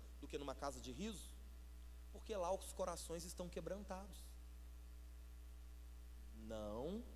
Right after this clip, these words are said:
percamos a oportunidade de dois mil e vinte e um. Amém? Alguém entendeu? Espero que mais, mais de nós entendamos também. Então, Anão é aquele que parou de crescer, se conformou.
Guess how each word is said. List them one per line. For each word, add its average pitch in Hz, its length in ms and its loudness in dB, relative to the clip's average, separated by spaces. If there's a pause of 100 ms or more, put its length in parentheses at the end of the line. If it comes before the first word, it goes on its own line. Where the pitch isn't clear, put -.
(140)
percamos 123 920 0 (280)
a 117 60 0
oportunidade 117 960 0
de 123 80 -4
dois 127 180 2
mil 107 160 0
e - 20 2
vinte 120 280 -2
e - 20 0
um. 214 180 -2 (1300)
Amém? 170 380 4 (480)
Alguém 117 320 2
entendeu? 147 680 4
Espero 135 360 0
que - 120 -4 (180)
mais, 170 300 0 (220)
mais 151 180 0
de 180 100 -2
nós 147 220 6
entendamos 180 480 2
também. - 360 0 (420)
Então, 196 160 6
Anão 190 260 10
é 202 60 12
aquele 196 240 6
que - 80 -6
parou 180 240 8
de - 80 0
crescer, 156 400 -2 (160)
se - 180 -2
conformou. 123 600 4